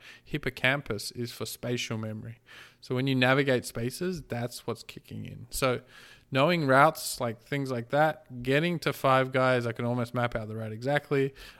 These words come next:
I basically have a visual cue of, of, of kind of what the store looks like, episodic memory, um, from before. Um, I also know what I'm getting. That's some kind of episodic memory, I would assume. Um,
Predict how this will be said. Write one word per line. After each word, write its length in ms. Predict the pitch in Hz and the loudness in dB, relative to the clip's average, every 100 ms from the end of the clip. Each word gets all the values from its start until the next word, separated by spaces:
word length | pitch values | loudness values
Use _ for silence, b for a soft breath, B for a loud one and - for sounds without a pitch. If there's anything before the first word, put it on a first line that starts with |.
| B - | B -4
I 100 | 131 | -2
basically 680 | 131 127 143 - 165 156 | 2 2 2 0 -2 0
have 200 | 135 123 | 2 2
a 60 | 127 | 0
visual 400 | 113 117 120 131 | 0 -2 0 -2
cue 460 | 120 - 120 139 139 | -2 -2 0 2 0
of, 200 | 113 104 | 0 -2
of, 400 | 110 110 120 - 107 | -4 -6 -8 -16 -14
of 260 | 113 - - | -14 -18 -12
kind 220 | - 123 | -4 -2
of 140 | 123 | -2
what 200 | 120 117 | -4 -6
the 80 | - | -8
store 340 | - - 113 131 | -12 -6 -2 -2
looks 260 | 160 - | -2 -2
like, 260 | 160 175 196 - - - - | -2 -2 -4 -14 -20 -20 -10
episodic 560 | - 127 117 123 123 135 | -8 -4 0 2 0 0
memory, 440 | 135 151 170 180 | 0 2 0 -2
um, 320 | 151 113 107 110 | -4 -6 -8 -10
from 280 | - 123 110 | -4 -2 -2
before. 440 | 110 - 120 185 B B B B B B | -6 -4 -4 -4 B B B B B B
Um, 560 | 117 113 110 107 101 - - - | 4 4 4 0 -6 -12 -12 0
I 100 | 123 | 2
also 280 | 131 - | 4 2
know 280 | 123 123 135 | 2 6 6
what 160 | 147 131 | 6 4
I'm 140 | 120 | 4
getting. 360 | 110 120 175 196 | 2 2 0 0
That's 600 | 127 113 - - - - | -2 -4 -6 -6 -8 -10
some 340 | - - 123 139 | -10 -4 -4 -2
kind 260 | - 139 | -2 0
of 100 | 147 | 0
episodic 720 | 139 139 156 - 143 151 147 | 0 0 -2 -2 -2 -2 -4
memory, 400 | 139 151 180 196 | -4 -2 -4 -4
I 140 | 170 123 | -4 -4
would 140 | 123 | -4
assume. 520 | - - 135 165 208 202 - - | -6 -4 -2 -2 -6 -10 -18 -16
Um, 440 | 107 110 104 107 | -10 -8 -8 -10